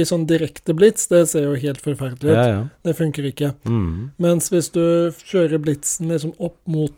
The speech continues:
Speaker 1: noe hvitt, og så
Speaker 2: Mm.
Speaker 1: får det til å
Speaker 2: Ja.
Speaker 1: reflektere tilbake, så får du veldig sånn fint lys,
Speaker 2: Mm.
Speaker 1: egentlig.
Speaker 2: Ja, indirekte lys.
Speaker 1: Ja.
Speaker 2: Eh, og det, mm, det du kan si også er at et annet godt tips er å ikke plassere mennesker på, på gresset.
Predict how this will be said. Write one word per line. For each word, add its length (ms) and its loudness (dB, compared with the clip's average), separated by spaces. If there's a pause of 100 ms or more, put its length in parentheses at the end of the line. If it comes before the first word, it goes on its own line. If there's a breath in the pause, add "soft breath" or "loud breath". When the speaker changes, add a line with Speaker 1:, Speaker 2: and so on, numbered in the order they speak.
Speaker 1:
noe 80 2
hvitt, 380 0
og 100 4
så 140 4
Speaker 2:
Mm. 80 2
Speaker 1:
får 180 4
det 320 0
til 160 2
å 220 2
Speaker 2:
Ja. 100 0
Speaker 1:
reflektere 540 -2
tilbake, 500 -2
så 240 2
får 200 -2
du 80 2
veldig 340 0
sånn 200 -4
fint 540 -2
lys, 340 2
Speaker 2:
Mm. 140 -2
Speaker 1:
egentlig. 480 0
Speaker 2:
Ja, 160 0 (160)
indirekte 560 2
lys. 300 2 (200 loud breath)
Speaker 1:
Ja. 180 -2 (180 loud breath)
Speaker 2:
Eh, 560 6 (100)
og 120 2
det, 120 6
mm, 760 2
det 100 2
du 80 0
kan 200 -2
si 240 -2
også 260 0 (100)
er 120 4
at 80 -2 (200)
et 120 -4
annet 280 0
godt 140 -2
tips 280 -4
er 100 6
å 100 4 (100)
ikke 280 -6
plassere 360 0
mennesker 320 -2
på, 460 -2
på 100 -8
gresset. 400 -4